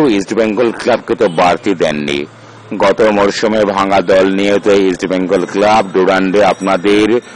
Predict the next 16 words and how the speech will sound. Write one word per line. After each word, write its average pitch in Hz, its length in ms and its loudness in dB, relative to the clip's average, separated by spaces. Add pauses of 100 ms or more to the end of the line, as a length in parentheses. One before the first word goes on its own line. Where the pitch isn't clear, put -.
(1160)
পরিয়স্ত 202 500 2
করেছে, 85 400 -2
নাকানি 127 420 0
জবিনি 151 340 0
খাইয়েছে। 82 440 -2 (680)
দেবাশিস 120 460 0
তো 147 80 0 (180)
প্যান্টটা 135 360 0
খু-, - 260 -8 (220)
যদি 120 160 2
উনি 123 220 2 (120)
প্যান্টের 107 400 2 (160)
আর 92 180 2
এক 101 120 -2 (480)
ডবল 120 280 2
প্যান্ট 101 280 -2